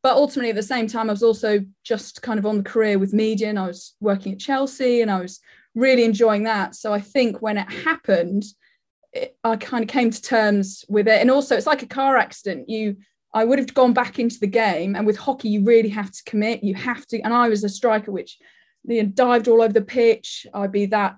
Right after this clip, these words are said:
that last kind of deflected shot into the top corner. Um, and you really have to put your body on the line. And I, I, I remember my players, 'cause I played in the Premiership, I won the Premiership, I, I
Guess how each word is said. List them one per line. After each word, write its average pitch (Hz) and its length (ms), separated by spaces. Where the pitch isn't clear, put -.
that 196 220
last 226 440
kind 214 220
of 196 240
deflected 214 560
shot 185 240
into 214 140
the 208 100
top 233 320
corner. 226 640
Um, 214 540
and 233 140
you 233 140
really 254 220
have 226 160
to - 60
put - 120
your 214 100
body 220 240
on 208 100
the 202 40
line. 196 640
And 208 160
I, 214 160
I, 208 200
I 240 60
remember 226 380
my 202 120
players, 196 280
'cause 190 120
I 220 60
played 254 260
in 220 60
the 208 60
Premiership, 226 460
I 208 60
won 220 180
the 220 60
Premiership, 208 520
I, 196 100
I 196 40